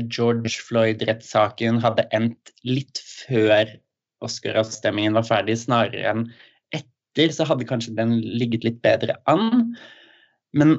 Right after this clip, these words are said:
akkurat nå så kjennes det som at Feeling Through, som er en veldig sånn nedpå rolig film om en ung mann som møter en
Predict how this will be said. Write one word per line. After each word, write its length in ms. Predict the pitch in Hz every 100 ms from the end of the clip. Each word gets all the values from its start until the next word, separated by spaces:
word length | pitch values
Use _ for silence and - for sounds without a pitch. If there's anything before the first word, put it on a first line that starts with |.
| -
akkurat 340 | 143 139 156
nå 100 | 156
så 140 | 175 381 - _ -
kjennes 540 | 139 170 143 117 117
det 80 | 123
som 220 | 120 131
at 240 | 143 139
Feeling 480 | - - 127 117 120
Through, 400 | 120 127 127 156
som 240 | 160 135 123
er 180 | 117
en 140 | 117 120
veldig 260 | 110 107
sånn 220 | 107 107 110 -
nedpå 640 | - 160 - _ - 120 120 120
rolig 1080 | 123 127 131 123 110 104 101 104 107 107 - - _ - _ _ - 117
film 480 | 117 113 110 113 113
om 380 | - 113 113 113
en 360 | - 117 117 117 - - - _ _ _ 139
ung 400 | 139 139 143 139
mann 320 | 123 120 123
som 280 | 117 131 135
møter 540 | 131 110 110 - -
en 320 | 107 113 117